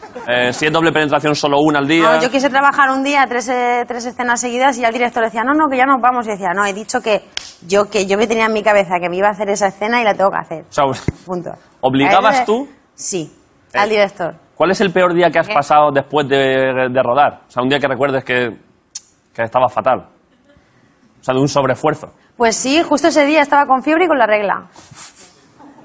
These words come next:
Speaker 2: Y venga, paracetamol, ibuprofeno y frenadol de ese,
Speaker 1: Y barreños.
Speaker 2: frenadol. Y mucha sangre.
Speaker 1: Pero, pero, pero, ¿y cómo, cómo, cómo, cómo gestionaste eso? Es que me vuelve loco ya a nivel técnico, ¿eh?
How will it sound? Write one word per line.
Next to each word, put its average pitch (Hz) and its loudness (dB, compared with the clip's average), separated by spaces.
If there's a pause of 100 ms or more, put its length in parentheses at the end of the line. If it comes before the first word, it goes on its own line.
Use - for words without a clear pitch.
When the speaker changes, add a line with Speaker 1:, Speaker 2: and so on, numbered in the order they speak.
(420)
Speaker 2:
Y 233 0
venga, 320 4
paracetamol, 226 2
ibuprofeno 226 0
y 226 -4
frenadol 226 2
de 220 -2
ese, 202 -6
Speaker 1:
Y - -2
barreños. 214 2
Speaker 2:
frenadol. 214 0 (1500)
Y - 0
mucha 330 4
sangre. 294 4 (180)
Speaker 1:
Pero, 147 2
pero, 151 2
pero, 147 2
¿y 147 0
cómo, 170 2
cómo, 185 0
cómo, 185 0 (920)
cómo 160 0
gestionaste 170 0
eso? 196 2
Es 127 0
que 143 0
me 156 2
vuelve 156 4
loco 165 2
ya 147 2
a 147 2
nivel 147 2
técnico, 147 0
¿eh? 151 -6